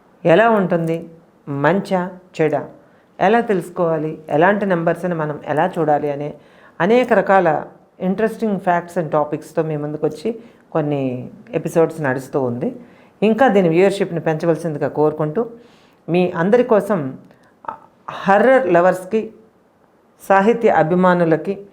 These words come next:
మంచి మంచి స్టోరీస్ and ప్రజెంట్ సొసైటీని ప్రతిబింబించేలా ఉన్న సాంఘిక కథలు and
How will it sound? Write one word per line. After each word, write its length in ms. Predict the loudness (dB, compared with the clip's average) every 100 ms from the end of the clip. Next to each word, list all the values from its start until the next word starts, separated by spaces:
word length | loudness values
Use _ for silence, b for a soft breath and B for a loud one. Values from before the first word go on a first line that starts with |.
| b b b
మంచి 280 | 0 2 2 0
మంచి 200 | 0 -2
స్టోరీస్ 540 | 2 2 2 0 -4 -16 -20 b b b 0 2
and 260 | 4 2 4 4 2 0
ప్రజెంట్ 360 | 0 2 2 0
సొసైటీని 600 | -2 0 0 2 0 0 -2
ప్రతిబింబించేలా 760 | -2 -2 -2 -2 0 0 2 0
ఉన్న 160 | -2 -2
సాంఘిక 560 | -2 -2 -2 -4 -2
కథలు 340 | -2 0 0 -2 -6 B B B B B
and 180 | -2 0